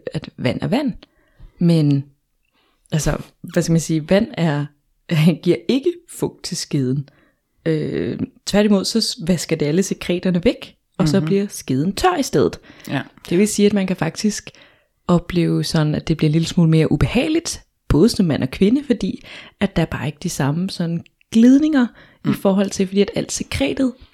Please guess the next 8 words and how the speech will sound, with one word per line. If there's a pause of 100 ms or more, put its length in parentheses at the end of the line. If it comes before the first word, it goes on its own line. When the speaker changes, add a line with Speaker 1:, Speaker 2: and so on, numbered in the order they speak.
Speaker 1:
som
er
det,
der
gør, (560)
at (840)
det
glider,